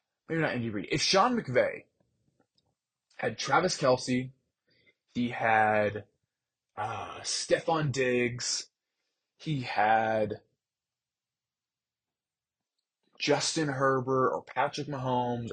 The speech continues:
or Joe Burrow, and he wasn't able to use them, we would say Andy Reid is a failure. Zac Taylor in Cincinnati only has Joe Burrow and Ja'Marr Chase, pretty much nothing else on that offense,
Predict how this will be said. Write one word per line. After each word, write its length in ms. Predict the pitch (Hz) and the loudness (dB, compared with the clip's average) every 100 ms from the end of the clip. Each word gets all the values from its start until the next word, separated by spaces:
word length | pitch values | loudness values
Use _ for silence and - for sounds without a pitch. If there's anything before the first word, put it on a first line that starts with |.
| - | -8
or 120 | 98 | -8
Joe 280 | - 127 151 | 2 4 6
Burrow, 800 | 131 127 123 123 123 120 117 117 - - _ _ _ _ _ _ _ _ - | 6 6 6 6 6 4 2 -4 -16 -20 _ _ _ _ _ _ _ _ -6
and 80 | 135 | 2
he 60 | |
wasn't 280 | 160 185 202 | 4 4 2
able 200 | 147 151 | 0 2
to 80 | 127 | 0
use 380 | 95 104 123 - | -2 -2 -2 0
them, 360 | 139 143 147 - _ _ _ _ _ _ | -2 -2 -8 -12 _ _ _ _ _ _
we 100 | 160 | 0
would 100 | 160 | 2
say 160 | 165 156 | 2 2
Andy 240 | 139 165 | 0 -2
Reid 200 | 143 147 | 2 2
is 80 | 135 | 2
a 40 | 113 | 0
failure. 480 | - 120 98 - _ _ _ _ _ _ _ _ _ 127 | 2 4 2 -4 _ _ _ _ _ _ _ _ _ 0
Zac 360 | 123 175 294 | 8 8 8
Taylor 500 | - 202 208 135 107 - | 6 6 8 6 2 -2
in 140 | 156 | -2
Cincinnati 640 | 143 151 143 131 113 101 - | 0 0 0 2 2 0 0
only 280 | - 160 156 | 2 2 2
has 220 | 143 120 | 0 -2
Joe 260 | - 135 131 | 2 4 4
Burrow 280 | 127 123 123 | 4 4 4
and 100 | 113 | 0
Ja'Marr 280 | 110 113 | -2 -2
Chase, 240 | - 123 123 | 0 -4 -2
pretty 160 | 135 | -4
much 180 | 123 - | -4 -2
nothing 280 | 123 123 127 | -2 0 0
else 180 | 120 120 | 0 0
on 80 | 110 | 0
that 140 | 107 | 0
offense, 400 | 107 - 104 101 | 0 0 -4 -6